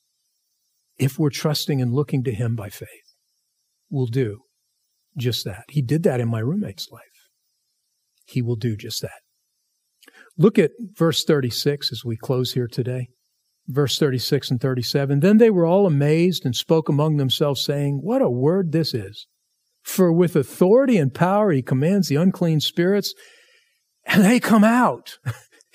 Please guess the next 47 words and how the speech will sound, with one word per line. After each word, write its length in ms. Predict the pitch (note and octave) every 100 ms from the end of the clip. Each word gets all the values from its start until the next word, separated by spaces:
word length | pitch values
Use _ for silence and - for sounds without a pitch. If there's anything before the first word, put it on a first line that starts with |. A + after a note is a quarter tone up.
| - -
You 80 | F3+
get 120 | G#3+
the 60 |
impression 440 | A3 E3 F#3 G3+ A3+
that 80 | C#3+
the 80 |
rabbis 500 | C#3+ F3 F#3+ F#3 G#3
weren't 180 | F3 F3+
having 180 | F#3 G3
a 60 | D3
lot 160 | F3+
of 80 | F#3+
success 480 | - A#2 D3 F3+ -
with 160 | A3
it 100 | A3+
over 220 | A3+ A3+ A#3
the 120 | A#3
years? 400 | C4 C4+ - - _ _ _
<laughs> 1040 | A#3 - _ _ _ _ _ _ _ _
And 140 | B2
they 100 | C#3
come 220 | E3+ F3 D#3
out. 260 | B2 G#2 _ _ _ _ _ _ - - _
"And 180 | F3+ G3
the 100 | F#3
report 520 | E3 - - C#4 D4
about 320 | G3 D#3+ D#3
him 140 | D3+ C#3+
went 180 | D3+
out 260 | D#3+ G3 G3+
into 240 | D3 C3+ -
every 480 | F3+ A#3+ C4+ A3 F#3
place 640 | - F#3 F#3 F#3+ - - _ _ _
in 160 | D#3+ C#3+
the 60 | B2+
surrounding 520 | - C3 C#3 D3 C3
region." 460 | A2 G#2+ G#2+ A2+ - _ _ _ _ _ _
So 120 | -
once 240 | D#3+ F#3+ F#3+
again, 320 | D#3 F3 E3
Luke 220 | D#3 E3
notes 260 | D3+ D#3+ -
how 160 | D3
the 80 | C3+
people 380 | A2 D#3+ E3 C3+
are 100 | A2
totally 800 | - - A#3 C4+ C4 B3+ B3